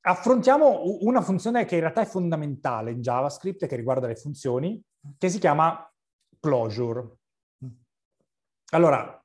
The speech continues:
qui c'è la definizione che è abbastanza criptica, no? Un-, una closure è un nome dato a una funzionalità in un linguaggio per cui una funzione interna eseguita dopo l'esecuzione della funzione esterna può accedere comunque allo scope della funzione esterna.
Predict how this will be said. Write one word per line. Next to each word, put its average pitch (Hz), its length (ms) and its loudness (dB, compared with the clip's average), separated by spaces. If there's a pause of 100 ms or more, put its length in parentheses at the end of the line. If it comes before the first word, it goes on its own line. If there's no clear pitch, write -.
qui 233 180 0
c'è 202 120 4
la 160 120 6
definizione 113 760 -6
che 127 80 -2
è - 20 2
abbastanza 110 920 -4
criptica, 107 440 -14
no? 170 360 -8
Un-, 139 260 -10
una 170 200 -2
closure 226 540 4
è 147 40 2
un 147 140 0
nome 151 380 2
dato 131 400 0
a 131 40 2
una 127 160 -6
funzionalità 170 600 -4
in 143 120 -4
un 147 100 -6
linguaggio 196 640 -2
per 139 240 -8
cui 170 160 -2
una 135 100 -6
funzione 170 360 -8
interna 147 840 -2 (460)
eseguita 147 600 0
dopo 175 420 2
l'esecuzione 151 580 -2
della 147 120 -2
funzione 156 340 -6
esterna 190 840 -2 (280)
può 180 180 2
accedere 202 560 -2
comunque 202 540 -4
allo 165 220 -2
scope 175 440 -2
della 147 160 -4
funzione 131 320 -12
esterna. 110 720 -12